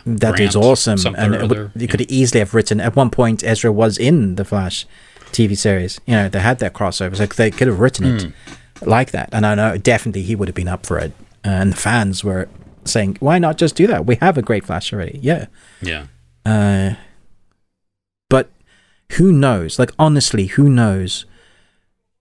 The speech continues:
Speaker 1: what goes through the minds of the heads at, at Warner?
Speaker 2: <laughs> Well, this is true.
Speaker 1: 'Cause
Speaker 2: Good
Speaker 1: it's
Speaker 2: Lord. Yeah.
Speaker 1: literally, I mean, for literally three months there, we were reporting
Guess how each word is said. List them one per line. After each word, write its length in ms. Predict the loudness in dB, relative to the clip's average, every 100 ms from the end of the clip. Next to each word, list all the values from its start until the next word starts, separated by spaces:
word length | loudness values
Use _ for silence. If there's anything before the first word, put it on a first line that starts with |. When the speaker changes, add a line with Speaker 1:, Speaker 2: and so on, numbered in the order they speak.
| _ _ _ _ _ _
Speaker 1:
what 160 | 0 2
goes 260 | 4 2 2
through 80 | 2
the 80 |
minds 420 | 2 2 2 -2 -4 0
of 380 | 0 0 -4
the 120 | -2 2
heads 320 | 2 0 -4
at, 140 | -6
at 220 | -4 -4 -2
Warner? 380 | -2 -2 -6 -12 _ -18
Speaker 2:
<laughs> 80 | -12 -12 -14 -16 -16 -14 -12 -8
Well, 140 | -6 -4
this 200 | -6 -8
is 120 | -8 -10
true. 380 | -10 -8 -10 -12 -2
Speaker 1:
'Cause 260 | 2 2 4
Speaker 2:
Good 100 | 2
Speaker 1:
it's 240 | 2 0 -2
Speaker 2:
Lord. 320 | -6 -8 -10 -14 -14 -12
Yeah. 280 | -4 0 4
Speaker 1:
literally, 420 | 6 4 2 0
I 40 | 2
mean, 220 | 2 0 -2
for 500 | -4 2 4 6 4
literally 400 | 2 2 0 -2
three 260 | -2 0 2
months 280 | 4 2 2
there, 180 | 0 2
we 160 | 0 2
were 160 | 2
reporting 880 | 2 2 2 0 0 0 0 0 -4